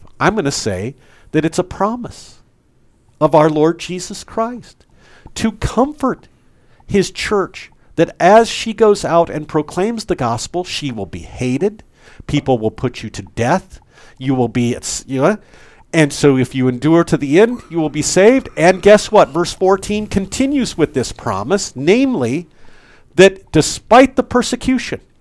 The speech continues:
despite the hardship and all the things, all the crosses that you're gonna have to endure as the church, I will make sure, Jesus is saying here in verse fourteen, the gospel will be proclaimed as a witness to the world, and I will come.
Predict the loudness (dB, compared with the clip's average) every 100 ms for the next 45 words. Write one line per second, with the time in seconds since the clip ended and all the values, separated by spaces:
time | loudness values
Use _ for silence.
0 | _ _ -12 -2 -2 0 4 6 6 2
1 | 6 4 4 -4 -6 -4 4 8 10 10
2 | 6 4 2 2 4 4 4 2 4 4
3 | 2 -4 -4 -4 -2 0 2 0 0 -4
4 | 0 0 0 -8 -2 0 0 -6 _ -20
5 | -20 -20 -20 _ 8 10 10 8 6 4
6 | 2 0 0 2 -4 -4 -6 -8 -4 -2
7 | -2 -4 -6 -8 -6 -6 -6 -12 -16 _
8 | _ 0 2 6 6 6 2 4 6 6
9 | 4 -14 0 8 10 10 6 2 0 0
10 | 4 4 4 2 2 2 -4 4 4 6
11 | 2 2 0 2 -4 -4 -2 -2 0 0
12 | 0 0 -6 _ _ _ _ _ _ _
13 | _ -4 -4 -2 -2 -2 0 -4 -2 -6
14 | -6